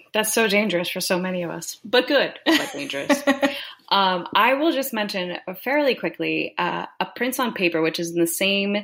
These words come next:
Speaker 1: series as Can't Escape Love by Alyssa Cole, which I, I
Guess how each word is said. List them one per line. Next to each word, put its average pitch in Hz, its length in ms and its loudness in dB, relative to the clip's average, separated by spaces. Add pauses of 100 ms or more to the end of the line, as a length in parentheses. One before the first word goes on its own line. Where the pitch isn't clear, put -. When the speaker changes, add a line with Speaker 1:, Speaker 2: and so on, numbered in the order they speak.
(380)
Speaker 1:
series 175 480 4
as 165 160 0
Can't 180 200 -2
Escape 165 340 -6
Love 160 200 0
by 160 140 2
Alyssa 165 320 -2
Cole, 165 340 4
which 185 300 -2
I, 277 400 0 (680)
I 185 60 0